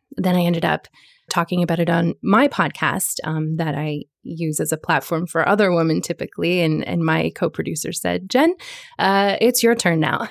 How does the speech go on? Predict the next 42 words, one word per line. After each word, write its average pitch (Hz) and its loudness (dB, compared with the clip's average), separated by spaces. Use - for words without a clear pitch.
<laughs> 285 -4
And 165 0
so 170 2
we 165 4
put 175 0
it 180 4
out 170 4
on 165 2
there. 170 4
And 165 2
then 165 0
C - -2
B 185 2
C 190 2
in 170 -2
Toronto, 165 2
where 165 2
I'm, 165 0
I'm 175 2
from 175 0
here, 165 2
uh, 160 2
ended 170 4
up - -2
publishing 175 0
it 170 -4
on 165 0
there. 190 2
So 196 2
the, - -2
the, 196 -2
it 190 0
went 220 2
very 185 4
far 208 0
and 180 0
wide 170 -2
after 208 0
that. 247 0
And 180 0
that 185 0
was, 175 -2